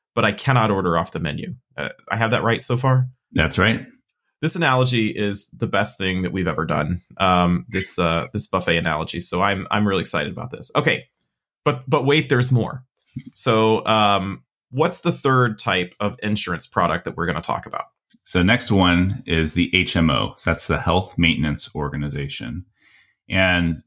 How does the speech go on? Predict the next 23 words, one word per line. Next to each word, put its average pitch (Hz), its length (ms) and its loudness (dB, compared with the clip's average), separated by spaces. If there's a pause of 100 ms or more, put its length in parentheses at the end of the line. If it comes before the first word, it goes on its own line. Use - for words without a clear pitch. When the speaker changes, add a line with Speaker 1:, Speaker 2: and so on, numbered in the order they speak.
Speaker 2:
this 92 200 0
is - 80 0
still 98 260 2
under 87 160 2
the 78 80 -4
same 85 260 0
buffet 80 320 -2
analogy. 78 800 0
You - 120 -10
still 143 260 0
have 107 200 2
access 98 480 -2
to 82 200 -2
a 73 60 -4
buffet, 85 640 -4
and 92 120 0
a 85 40 2
buffet 95 340 2
that - 160 -2
looks 85 260 0
a 76 100 -2
whole 98 340 0
lot 80 260 2